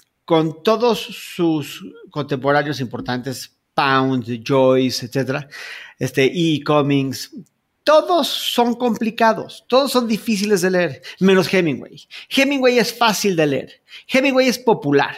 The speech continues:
Hemingway, una persona que puede leer, que tiene una educación de bachiller, puede leer y gozar a Hemingway. Y Hemingway se, se publicó, en, inclusive hay novelas de Hemingway que se publicaron en revistas.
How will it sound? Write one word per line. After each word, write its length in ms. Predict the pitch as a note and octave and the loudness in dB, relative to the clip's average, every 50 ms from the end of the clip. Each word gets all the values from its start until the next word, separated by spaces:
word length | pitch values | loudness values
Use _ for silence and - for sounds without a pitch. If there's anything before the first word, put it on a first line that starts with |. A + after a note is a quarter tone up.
| - - _ _ _ _ - - _ - | -16 -20 _ _ _ _ -20 -20 _ 0
Hemingway, 720 | A#3+ B3 A#3+ B3 A#3+ A#3 A#3 A#3 A3+ A#3 - - G3 - _ _ _ | 2 2 2 2 0 2 2 2 2 0 -4 -10 -18 -20 _ _ _
una 320 | _ A#3+ B3+ B3+ C#4+ C#4 C#4 | _ -2 2 4 2 2 4
persona 600 | - G#3 F3 E3 - G3 F#3+ F#3 D#3+ - D#3 D#3 - _ | 2 0 0 2 2 2 2 2 0 -4 -8 -12 -14 _
que 140 | - D3+ D3 | -6 -6 -6
puede 360 | - - G3 G3+ F#3 G3+ G3 | 0 2 2 4 6 4 4
leer, 380 | F3 D#3 D3 D#3 F#3+ C4 G4+ - - - _ _ _ _ _ _ - - - _ | 4 4 4 2 2 0 -2 -6 -14 -20 _ _ _ _ _ _ -20 -20 -20 _
que 120 | - D#3+ D3+ | -4 -4 0
tiene 540 | D#3 F#3+ G3+ G3+ G3+ G3+ G3+ G3+ G3+ - - - _ _ _ _ _ _ _ _ | 4 4 4 6 6 4 4 2 0 -2 -8 -14 _ _ _ _ _ _ _ _
una 480 | F#3 F#3 F#3 F#3 G3 F#3+ F#3+ F#3 - | 0 0 0 2 2 0 0 0 0
educación 1300 | - D#3+ C#3+ C3 C#3 C3+ - D3 C#3 C#3 - - E3 E3 D#3+ D#3 D#3 D#3 D#3+ D#3 C#3+ C#3+ C#3+ D3 C#3+ | 0 -2 -2 -2 -4 -2 0 -2 -2 0 0 0 2 2 2 2 0 -2 -4 -8 -10 -10 -10 -10 -4
de 100 | C3+ C#3+ | -2 0
bachiller, 800 | C3+ C3+ C3 C3+ - C3+ C#3 D3+ G3+ B3 C#4+ F4+ F#4 D#4+ - _ _ _ _ _ _ - - - _ _ _ | 0 0 -2 -2 -4 -4 0 2 2 2 2 0 -4 -8 -14 _ _ _ _ _ _ -20 -20 -20 _ _ _
puede 420 | - G#3+ A3 A3+ G#3+ A3+ A3+ A3 | 4 4 4 6 6 6 4 4
leer 500 | - F3 E3+ F3 F3 F#3 F#3+ G3 G3+ F#3+ - | 2 2 4 4 6 6 6 4 2 0 2
y 100 | - F3+ | 2 2
gozar 500 | D#3 D3+ D#3 C#3 - - D#3+ D#3+ D#3+ D#3+ - | 4 4 2 0 2 2 2 4 2 2 0
a 120 | C#3 C3+ - | -2 -4 -2
Hemingway. 440 | - D3 D3 C#3 B2+ A#2 A#2+ A#2 A#2+ - - - - - | 0 0 0 0 0 0 -2 -6 -8 -8 -12 -12 -12 -2
Y 100 | _ G3 F#3+ - | _ 0 2 4
Hemingway 380 | C4+ C#4 C#4 E4 D#4+ D#4+ D#4+ C#4+ | 2 2 2 0 -2 0 0 0
se, 360 | - - A#3 G3+ F#3+ G#3+ G#3 - | 2 4 2 2 2 0 -6 -2
se 120 | - G3 | -2 0
publicó, 640 | - F#3+ F#3 F#3+ G3+ F#3+ - A3+ A#3+ B3 B3 A#3+ - - | 0 0 -2 -2 -4 0 2 4 4 4 2 0 -2 0
en, 180 | A3+ G3+ G3 G#3 | 2 2 4 2
inclusive 320 | G3+ F3 F#3 F3+ G#3+ A#3 | 0 -4 -4 0 2 4
hay 200 | A#3+ A#3 A#3 A#3 | 4 4 2 2
novelas 360 | G3 A3+ A3+ A3+ A#3 A#3 G#3 | 0 0 2 4 2 2 2
de 220 | F#3 G3+ F#3 F3 - | 0 -2 -2 -2 -2
Hemingway 360 | - G#3 G#3 G#3 G3+ G#3+ G#3 | 0 0 0 2 2 0 0
que 60 | F3 | -2
se 60 | D3+ D3 | -4 -6
publicaron 380 | D3+ D3+ D3 - G3 G3 G3 | -6 -8 -4 2 4 4 6
en 140 | F#3+ F#3 F3+ | 4 4 4
revistas. 680 | F3 F#3+ G3 F#3+ A#3 A3 - - - - - - - | 4 2 4 4 2 -2 -2 -6 -14 -20 -20 -20 -20